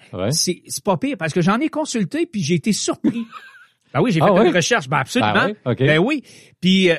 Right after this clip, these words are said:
Speaker 2: euh, il y avait des quatre puis des cinq pages, là. Faut peut-être le goût de lire.
Speaker 1: Wow!
Speaker 2: Ouais, ouais, ouais, ouais. Des gens qui disent, « Ah, mais j'aime m'habiller de telle façon, je suis toujours en noir, mais voici
Speaker 1: Ok.
Speaker 2: pourquoi. Je suis un peu gothique » ou des trucs du genre. Euh, il y a une autre personne qui, par exemple, disait, euh, « Moi, j'aime beaucoup les chats.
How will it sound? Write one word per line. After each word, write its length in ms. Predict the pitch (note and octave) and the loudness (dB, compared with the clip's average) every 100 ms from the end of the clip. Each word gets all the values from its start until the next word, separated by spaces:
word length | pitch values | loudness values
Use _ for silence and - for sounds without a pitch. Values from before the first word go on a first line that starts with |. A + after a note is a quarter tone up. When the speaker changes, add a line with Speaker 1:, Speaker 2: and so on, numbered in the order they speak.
| - | 0
Speaker 2:
euh, 380 | C#3+ C#3 C3+ C3 - | -2 0 -2 -4 -8
il 80 | C3 | -6
y 20 | |
avait 140 | C3 B3 | -4 -2
des 140 | F#3+ | -2
quatre 260 | - A#3+ - | -4 -6 -6
puis 100 | D#3 | -6
des 100 | C3 | -6
cinq 380 | - F3+ A#3 - | -4 -6 -8 -6
pages, 420 | E3 G3 E3+ A#2 | -6 -4 -4 -4
là. 80 | B2+ | -4
Faut 100 | - | -4
peut-être 160 | A3 G#3 | -4 0
le 100 | D3+ | 0
goût 180 | B2 | 0
de 80 | C#3+ | -2
lire. 320 | C#3+ A3+ F#3 F#2+ | -2 -4 -4 0
Speaker 1:
Wow! 340 | A#2+ F#3 D#3 | 2 2 2
Speaker 2:
Ouais, 80 | G3 | 0
ouais, 200 | D4 C4 G#3+ | 0 -2 -2
ouais, 140 | G3+ G#3 | -2 -2
ouais. 100 | G3+ | 0
Des 140 | F3 | 0
gens 120 | E3+ | -2
qui 120 | B3 E3 | -4 -4
disent, « 200 | G3+ F3 | -2 0
Ah, 100 | D#3+ | 0
mais 80 | C#3+ | 0
j'aime 200 | E3+ G#3 | -2 -2
m'habiller 340 | G3+ D#3+ G#3+ | -4 -4 -6
de 40 | |
telle 160 | - F3 | -2 -4
façon, 600 | - D#3+ - E3+ E3+ E3 | -2 -4 -2 -2 0 -2
je 60 | D3 | -4
suis 60 | - | -6
toujours 220 | D3+ G3+ | -6 -4
en 160 | F3 C#3+ | -2 0
noir, 380 | C3+ D3+ E3 D3+ | 0 0 0 -2
mais 100 | B2+ | -2
voici 340 | A2+ D3+ - | -2 -2 -2
Speaker 1:
Ok. 100 | G#2+ | -4
Speaker 2:
pourquoi. 400 | B2+ D3+ D#3 E3 - - - | -2 -2 -2 -2 -6 -18 -20
Je 80 | - | -12
suis 80 | B2 | -8
un 40 | |
peu 100 | E3 | -6
gothique » 480 | D3 B2+ - C#3+ C3+ | -6 -6 -4 -4 -4
ou 20 | |
des 120 | C#3 C3 | -4 -4
trucs 160 | C#3+ | -6
du 100 | B2 | -6
genre. 220 | A#2+ C3 C3+ - - - | -6 -6 -8 -12 -20 -4
Euh, 260 | C#3+ C#3+ C#3 C#3 | 0 2 0 -2
il 160 | D3 | -4
y 100 | C#3+ | 0
a 40 | D3+ | 0
une 60 | |
autre 120 | F3 F3+ | 0 -2
personne 380 | D#3+ - F#3+ | -2 -2 -2
qui, 120 | F3 - | -2 -4
par 180 | D#3+ | -2
exemple, 340 | D3+ C#3 F3 E3 | 0 0 0 0
disait, 480 | B2+ A#2 E3 F3 D#3+ | -4 0 0 2 0
euh, « 140 | D3 - - | -2 -6 -12
Moi, 100 | F3+ | -4
j'aime 140 | C4 A3+ | 0 0
beaucoup 180 | A3 D#4 | 0 -2
les 160 | B3 | 0
chats. 300 | G3+ - E3+ | -2 -4 -6